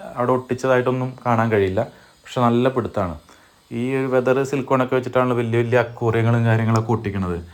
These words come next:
അപ്പോൾ അത്രയും, ഏഹ്, വെള്ളം കാര്യങ്ങളൊക്കെ സ്റ്റോർ ചെയ്ത് നിൽക്കണത് ഈ സിലിക്കോണുമേണ്. അപ്പോൾ അത്രയും സ്ട്രോങ് ആണ് സാധനം. അപ്പോൾ ഇത് നമ്മൾ ഇതേപോലെ,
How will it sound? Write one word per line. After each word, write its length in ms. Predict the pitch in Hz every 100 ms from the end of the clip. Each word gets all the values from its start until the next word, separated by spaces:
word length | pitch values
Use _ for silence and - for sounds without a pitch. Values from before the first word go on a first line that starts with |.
| - -
അപ്പോൾ 180 | - 113
അത്രയും, 460 | 110 123 131 135 - - -
ഏഹ്, 420 | 120 110 107 107 107
വെള്ളം 340 | 113 113 120 120
കാര്യങ്ങളൊക്കെ 580 | 117 120 117 117 113 -
സ്റ്റോർ 380 | 135 - 120 117 123 - 117
ചെയ്ത് 220 | - 117 113
നിൽക്കണത് 440 | 120 - 107 107
ഈ 100 | 113 120
സിലിക്കോണുമേണ്. 720 | 123 104 95 104 104 95 78 - - - - _ _ _ -
അപ്പോൾ 140 | 101
അത്രയും 300 | 101 - 127
സ്ട്രോങ് 500 | 123 - 107 107 110
ആണ് 140 | 113 110
സാധനം. 320 | 104 90 98 -
അപ്പോൾ 180 | 113 117
ഇത് 140 | 113 139
നമ്മൾ 240 | 131 120 156 - -
ഇതേപോലെ, 440 | - 113 110 110